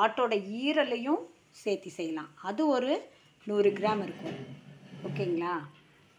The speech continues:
இது ஒரு நூறு, நூத்தம்பது கிராம் இருக்கும். இப்போ இந்த குழம்பு செய்யறதுக்கு தேவையான பொருட்கள் பார்த்துக்கோங்க. சின்ன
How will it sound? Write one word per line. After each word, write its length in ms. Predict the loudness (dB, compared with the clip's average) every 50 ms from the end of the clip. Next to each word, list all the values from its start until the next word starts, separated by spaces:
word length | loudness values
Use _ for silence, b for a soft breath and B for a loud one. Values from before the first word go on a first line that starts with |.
| -10 -4
இது 140 | 0 2 4 6
ஒரு 140 | 6 6 4 2 0 -6 -14 -20 _ _ -4 -2
நூறு, 200 | 0 0 0 0 -2
நூத்தம்பது 460 | -4 -4 -6 -6 -8 -8 -8 -10 -10 -8 -6
கிராம் 220 | -4 -4 -4 -4 -6
இருக்கும். 380 | -10 -12 -8 -8 -6 -6 -6 -8
இப்போ 220 | -8 -4 -4 -2 0 2 0 0 0 -4
இந்த 140 | -8 -8 -8 -4 0 2
குழம்பு 340 | 4 4 6 6 6 4 4 2
செய்யறதுக்கு 480 | 0 0 2 2 2 2 0 0 0 0 0 0 -2 -4 -2 0
தேவையான 500 | 2 2 2 2 2 0 0 -2 -4 -6 -4 -2
பொருட்கள் 500 | -2 -2 0 -2 -4 -2 -4 -4 -4 -6 -10
பார்த்துக்கோங்க. 500 | -14 -14 -16 -18 -14 -12 -10 -6 -2 0 2 2 2 0 -4 B B B B B B B B B B B -8 -2
சின்ன 240 | 0 2 4 4 4